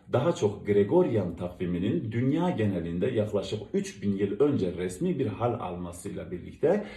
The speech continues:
bir kültüre dönüşmüştür. İnsanın bir araya gelmesini, eğlenmesini ve umutlarını tazelemesini sağlayan tüm geleneksel veya güncel etkinlikler güzeldir, önemlidir ve anlamlıdır.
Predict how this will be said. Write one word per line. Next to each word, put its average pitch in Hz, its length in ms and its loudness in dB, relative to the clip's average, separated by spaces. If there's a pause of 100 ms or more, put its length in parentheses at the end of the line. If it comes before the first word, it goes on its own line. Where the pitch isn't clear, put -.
(160)
bir 151 220 -2
kültüre - 480 0
dönüşmüştür. - 680 -8 (720)
İnsanın 139 640 4
bir 160 260 4
araya 127 200 6
gelmesini, 101 800 0 (220)
eğlenmesini 107 880 4 (180)
ve 110 140 4
umutlarını 123 720 2
tazelemesini 104 840 2
sağlayan 104 600 0
tüm 175 240 2
geleneksel 98 720 2
veya 95 180 -2
güncel 95 500 2
etkinlikler 98 600 -2
güzeldir, - 680 2 (480)
önemlidir 107 760 4
ve 135 120 4
anlamlıdır. 95 760 -2